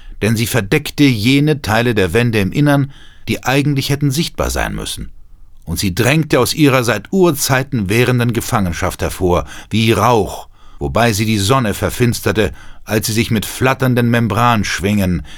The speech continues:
in den zurückweichenden und gewölbten Himmel schlich. Der aus dem nun geöffneten Abgrund aufsteigende Geruch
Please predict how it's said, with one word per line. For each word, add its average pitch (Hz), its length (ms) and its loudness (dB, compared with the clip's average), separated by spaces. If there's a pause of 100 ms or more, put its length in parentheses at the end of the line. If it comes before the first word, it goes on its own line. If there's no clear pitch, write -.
(140)
in 80 120 -4
den 98 140 0
zurückweichenden 113 1000 0
und 104 140 0
gewölbten 101 580 -2
Himmel 82 320 -2
schlich. - 420 -10 (1200)
Der 120 140 2
aus 131 160 0
dem 156 280 6
nun 151 220 4
geöffneten 131 640 0
Abgrund 117 640 -2
aufsteigende 113 720 0
Geruch 104 560 0